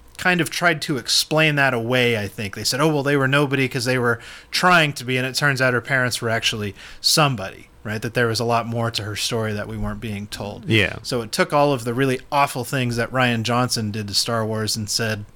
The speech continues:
Speaker 1: "Let's try this again."
Speaker 2: Mm-hmm. Without the oops.
Speaker 1: Yeah. Yeah. <laughs>
Speaker 2: Yeah, I agree with most of that. I mean,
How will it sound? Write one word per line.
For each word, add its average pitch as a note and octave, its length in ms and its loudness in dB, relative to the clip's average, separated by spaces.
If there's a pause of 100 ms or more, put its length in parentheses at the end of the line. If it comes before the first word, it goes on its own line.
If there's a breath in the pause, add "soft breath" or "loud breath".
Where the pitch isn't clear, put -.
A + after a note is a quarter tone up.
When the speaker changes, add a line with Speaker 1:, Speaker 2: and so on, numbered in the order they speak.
(560 loud breath)
Speaker 1:
"Let's D#3+ 200 2
try C#3 340 2
this A2+ 220 0
again." G2+ 400 -4 (280)
Speaker 2:
Mm-hmm. F2 200 0 (180)
Without G#2 260 4
the F#2+ 100 2
oops. - 300 -2 (560)
Speaker 1:
Yeah. D3+ 300 2 (420)
Yeah. B2 260 0
<laughs> - 60 -10 (800 loud breath)
Speaker 2:
Yeah, F#2+ 240 4 (200)
I D#3+ 80 4
agree B2+ 180 4
with G2 160 -2
most G2+ 260 0
of G2 60 0
that. F2+ 220 4
I - 40 4
mean, G#2+ 280 2